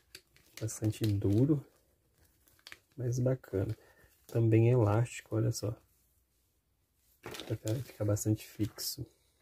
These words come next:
Bacana isso aqui, gostei.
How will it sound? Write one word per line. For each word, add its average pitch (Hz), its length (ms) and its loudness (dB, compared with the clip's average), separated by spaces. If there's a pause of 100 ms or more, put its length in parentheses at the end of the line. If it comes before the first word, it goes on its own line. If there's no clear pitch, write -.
(1800)
Bacana 110 540 -2
isso 113 220 -4
aqui, 110 240 -4
gostei. - 540 -6